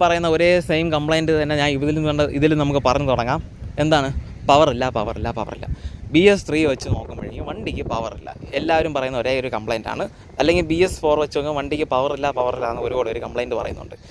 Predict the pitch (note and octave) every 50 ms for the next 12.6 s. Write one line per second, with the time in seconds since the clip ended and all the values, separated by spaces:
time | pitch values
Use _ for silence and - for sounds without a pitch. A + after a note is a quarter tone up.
0 | - - - - - F#3+ F3+ D#3+ C3+ C3+ D3 D3 C#3+ D3 D3+ D3+ D3 C#3 C3+ C3+
1 | A#2+ A2+ - G#2+ A2 A2+ - - - - - - - - - - - - D3+ B2+
2 | A2 - - - - - - - C3+ D#3 F#3 G3+ F#3+ F3+ F3+ F3+ F3 F3 D#3 D3+
3 | C#3+ C#3+ D3 D3+ D3 C3+ C3 - C3+ B2+ C3 C#3+ C#3 C3+ B2+ A#2+ A#2 B2 C3 C3
4 | B2+ G#2+ G2+ G#2+ - - A#2 B2+ D3 - - - - - - - - - F#3+ F#3
5 | F#3+ F#3+ - F3 F#3 F3 - F3+ - D#3+ D#3 E3+ F#3 G3 F3+ E3+ E3 E3 - D#3+
6 | D#3 E3 D#3 E3+ D#3 D3+ D3+ D#3+ E3+ F3 D#3+ C#3 B2+ A2+ G#2+ A2 D3 D#3+ - -
7 | - - - - - - D3+ E3+ G3 G3+ G#3+ G#3+ G#3 G3 F3 F3 F#3+ F#3+ G3+ A3
8 | G3 D#3+ C3 C#3+ C#3+ - - F#3+ G3 G3 E3+ C3+ A2+ G#2+ - C3 B2 - - -
9 | - - - - C#3+ - - - G#3+ G3+ G3+ G3 G#3 F3+ - - - - - -
10 | - C#3 D3+ E3+ F#3 - D#3+ A#2 G#2+ G#2 - - - - - - - - - D3
11 | F3 F#3 F#3+ E3 D#3+ F3+ F3+ F#3+ F#3 F3 E3 - - D3 D3+ D3+ - - E3 D3+
12 | C#3+ B2+ C3+ D3 C#3 C3 C#3 D3+ D#3+ D#3+ D3+ D#3